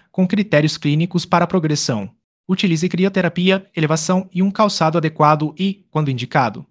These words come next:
órtese para prevenir recaídas. A chave é a consistência, sessões regulares, registro de sinais e ajuste do plano conforme a resposta do seu corpo.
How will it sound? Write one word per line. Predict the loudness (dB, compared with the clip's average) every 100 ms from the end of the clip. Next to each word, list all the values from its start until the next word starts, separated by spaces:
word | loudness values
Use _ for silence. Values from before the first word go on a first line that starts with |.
| -4
órtese | -2 -2 -2
para | -2 -2
prevenir | -2 0 0 0
recaídas. | -2 -4 -2 -2 -4 -6 -10 -10 -12 _ _ _
A | -4
chave | 2 4 4
é |
a | 2
consistência, | 0 -2 0 -2 -2 -4 -4 -8 -14 _
sessões | -4 0 4 4
regulares, | 2 2 4 4 2 -4 -8 _ _
registro | 0 2 0 0
de | 0
sinais | 0 2 2 2 0 2
e | 2
ajuste | 4 2 2 0
do | 0
plano | 2 2 4 2
conforme | 0 -2 0 0 2
a |
resposta | 2 0 0 0 0
do | -2
seu | 0 0
corpo. | 0 -2 -2 -8 -20